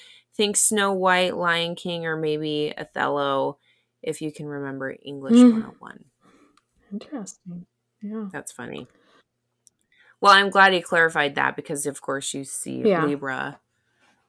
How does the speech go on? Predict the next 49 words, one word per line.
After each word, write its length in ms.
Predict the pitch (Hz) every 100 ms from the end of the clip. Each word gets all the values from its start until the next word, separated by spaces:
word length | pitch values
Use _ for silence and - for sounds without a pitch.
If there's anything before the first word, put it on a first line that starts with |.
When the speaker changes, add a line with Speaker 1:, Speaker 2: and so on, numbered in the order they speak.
| _ _ _ _ _ _ _ _
Speaker 2:
That's 120 | 196
Speaker 1:
And 80 | 156
Speaker 2:
what 80 | -
Speaker 1:
it's, 160 | 180 -
Speaker 2:
you 60 | 196
think. 220 | 208 196 - 190 -
Speaker 1:
yeah, 100 | -
not 240 | 220 -
Speaker 2:
<laughs> 100 | 415 202
Speaker 1:
at 100 | 175
all 140 | 208 330
Speaker 2:
Nope, 220 | 440 - 233
nope, 380 | 233 440 - -
that's 220 | 330 -
good. 260 | 320 320 214 _ - - - - - - -
Speaker 1:
the 80 |
case. 480 | 143 - - - - _ _ _ _ _ -
That's 200 | 190 -
good. 280 | 269 403 190
Yeah, 220 | 151 220
I 60 |
Speaker 2:
All 60 | 226
Speaker 1:
love 100 | 220
Speaker 2:
right, 100 | -
Speaker 1:
it. 40 | 190
Speaker 2:
what's 300 | 233 294 -
the 120 | 359
meaning 440 | 294 226 214 214
or 120 | 208
story 340 | 208 - 170 175
behind 360 | 185 185 180
your 120 | 185 202
group 340 | 247 254 254
name? 400 | 175 175 190 - - -
Speaker 1:
I 120 | 247
started 400 | - - 349 285
writing 320 | 214 214 214
the 80 | 190
first 440 | - 190 190 - -
two 720 | 196 190 180 180 175 170 -
of 340 | - 170 165 170
the 260 | 170 160
eventual 500 | 156 165 165 - 165
four 280 | - 170 156
songs 560 | - 156 151 151 - -
in 200 | 165 156
September 420 | - - 180 180 180
twenty 260 | 185 175
nineteen. 600 | 165 160 - 151 135 127